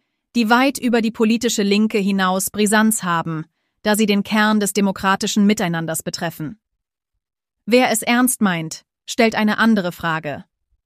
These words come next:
Was ist zu tun? Hinweise zu ihrer Beantwortung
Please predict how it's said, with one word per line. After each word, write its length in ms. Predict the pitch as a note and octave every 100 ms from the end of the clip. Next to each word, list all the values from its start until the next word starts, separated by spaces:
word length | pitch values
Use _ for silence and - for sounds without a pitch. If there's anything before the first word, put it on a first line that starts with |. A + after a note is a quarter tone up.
| _ _ _ _ -
Was 260 | A3+ A#3+
ist 200 | A3 -
zu 120 | - A3
tun? 420 | B3+ A#3 E3+ - _ _ _ _ _ _ _ _ _
Hinweise 640 | A#3+ B3 A#3 A3+ A3 A3
zu 160 | -
ihrer 220 | G#3 G3+ F#3+
Beantwortung 920 | F3+ G3+ G#3 F3+ D#3+ - D#3 D3